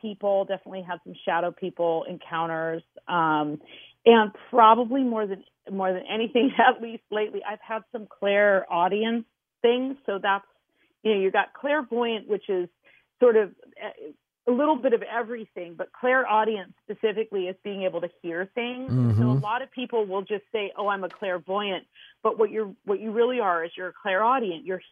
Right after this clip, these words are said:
Speaker 1: hearing spirits, or you're hearing something. Like, you might hear, you know, someone say, "George," down the hall, and it's clear as a bell, but no one's there.
Speaker 2: Nobody's there at
Speaker 1: That's
Speaker 2: all. You think somebody's in
Speaker 1: Yeah.
Speaker 2: the room and they're not there.
Speaker 1: Absolutely. And I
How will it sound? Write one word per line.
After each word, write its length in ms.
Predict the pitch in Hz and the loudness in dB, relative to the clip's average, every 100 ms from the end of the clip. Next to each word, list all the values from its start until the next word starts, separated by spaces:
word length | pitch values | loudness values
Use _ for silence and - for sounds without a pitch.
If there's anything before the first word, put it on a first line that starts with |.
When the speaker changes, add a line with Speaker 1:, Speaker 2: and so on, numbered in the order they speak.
| - | -6
Speaker 1:
hearing 680 | 240 262 262 196 175 170 - _ _ | -4 -2 -2 -4 -8 -12 -18 _ _
spirits, 400 | 214 190 170 165 | 0 4 2 0
or 60 | 185 | -6
you're 180 | 180 - | -8 -10
hearing 340 | 226 233 247 247 | -6 -2 -2 -4
something. 360 | - 185 - 165 | -6 -8 -8 -8
Like, 240 | 170 165 - | -6 -6 -6
you 80 | 196 | -6
might 200 | 196 - | -6 -4
hear, 400 | 196 185 175 170 - _ _ _ - | 0 2 2 0 -6 _ _ _ -8
you 140 | 190 | -4
know, 340 | 170 151 160 - _ _ - | -4 -4 -6 -14 _ _ 0
someone 300 | 196 180 165 | 2 2 0
say, 240 | 180 165 - _ - | 0 0 -6 _ 2
"George," 320 | 220 165 - - _ _ | 2 0 -8 -20 _ _
down 220 | 185 185 | -2 -2
the 60 | 175 | -2
hall, 340 | - 226 156 123 | 4 6 6 0
and 100 | 175 | -10
it's 140 | 170 _ - | -14 _ -2
clear 300 | 233 220 196 | 2 2 2
as 100 | 185 | -2
a 60 | |
bell, 260 | 165 202 165 | 0 2 2
but 180 | 135 160 | -4 -4
no 140 | 170 | -4
one's 220 | 165 160 - | -4 -8 -6
there. 320 | 170 147 123 | -2 -2 -2
Speaker 2:
Nobody's 440 | 131 123 117 110 90 | 0 2 0 0 -2
there 200 | 110 104 | -2 -2
at 60 | |
Speaker 1:
That's 120 | 107 107 | 0 -2
Speaker 2:
all. 200 | 87 85 | -2 -6
You 140 | 104 | -4
think 220 | - 131 | -2 0
somebody's 440 | - 147 139 127 123 | 2 2 2 2 2
in 60 | |
Speaker 1:
Yeah. 40 | 127 | 2
Speaker 2:
the 100 | 117 | 2
room 280 | 127 139 113 | 2 2 0
and 100 | 101 | -2
they're 120 | 104 | -2
not 240 | 120 113 | -2 -2
there. 320 | 123 190 85 - _ _ _ _ _ _ - | -2 -4 -4 -12 _ _ _ _ _ _ -4
Speaker 1:
Absolutely. 640 | 262 294 - 294 311 262 208 | -4 -4 -8 -8 -6 -4 -6
And 80 | - | -4
I 200 | 233 | -4